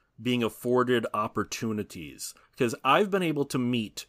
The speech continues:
I would have never met probably David Irons or Brandon Tenold. I mean, you know, I watched Brandon's stuff.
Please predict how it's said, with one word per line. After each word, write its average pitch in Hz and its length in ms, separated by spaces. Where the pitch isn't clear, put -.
I 143 80
would 196 160
have 175 120
never 170 320
met 160 360
probably 113 720
David 110 360
Irons 104 560
or 107 300
Brandon 117 560
Tenold. 107 560
I 110 80
mean, 113 240
you 123 60
know, 110 160
I 127 120
watched 120 640
Brandon's 113 520
stuff. 151 340